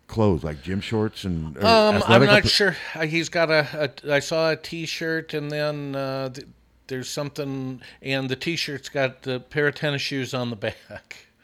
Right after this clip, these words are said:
Speaker 2: So it's kinda
Speaker 1: Oh,
Speaker 2: fun.
Speaker 1: kinda mocking Iowa State.
Speaker 2: Yes, so it's, it's kinda funny.
Speaker 1: Probably won't sell much in Ames.
Speaker 2: Uh, probably not.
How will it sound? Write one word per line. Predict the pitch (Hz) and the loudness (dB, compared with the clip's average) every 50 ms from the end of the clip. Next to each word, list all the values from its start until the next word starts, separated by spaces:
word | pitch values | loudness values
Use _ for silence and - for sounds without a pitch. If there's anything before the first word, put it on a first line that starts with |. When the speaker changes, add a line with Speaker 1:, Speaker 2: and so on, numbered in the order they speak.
| _ _ _ _ _ _ - | _ _ _ _ _ _ -10
Speaker 2:
So | - 131 | -6 -6
it's | 120 113 - | -4 -6 -4
kinda | - 135 127 92 | -4 -2 0 0
Speaker 1:
Oh, | 92 92 117 | 0 0 0
Speaker 2:
fun. | 110 95 | -2 -2
Speaker 1:
kinda | 110 110 98 98 | -2 -2 0 0
mocking | 98 98 95 95 - 98 | 2 2 0 0 0 0
Iowa | 95 95 95 92 | 2 2 2 2
State. | 85 - - 101 95 101 - 151 | 0 0 0 0 2 2 2 2
Speaker 2:
Yes, | 143 127 101 85 - - | 0 0 0 -2 -6 -12
so | - - - - 143 143 170 | -20 -20 -12 -4 0 2 2
it's, | 208 185 180 | 2 4 2
it's | 190 180 180 | 2 2 2
kinda | - 170 156 143 139 127 | 2 0 0 2 0 -2
funny. | - - 123 113 107 110 117 | -4 -4 -4 -2 -2 -4 -2
Speaker 1:
Probably | - 131 131 131 143 | 2 4 6 6 8
won't | 135 131 113 | 6 6 4
sell | - - 143 135 120 | 2 4 6 6 8
much | 120 113 - - | 8 6 4 2
in | 101 104 | 2 2
Ames. | 101 95 80 69 67 67 - - - - | 2 2 0 -2 -6 -10 -14 -14 -12 -8
Speaker 2:
Uh, | - 143 147 143 | -4 -2 -2 -2
probably | - - 156 156 196 233 233 | 0 0 0 0 0 -2 0
not. | 175 135 123 131 160 - - | 2 2 2 2 0 -4 -12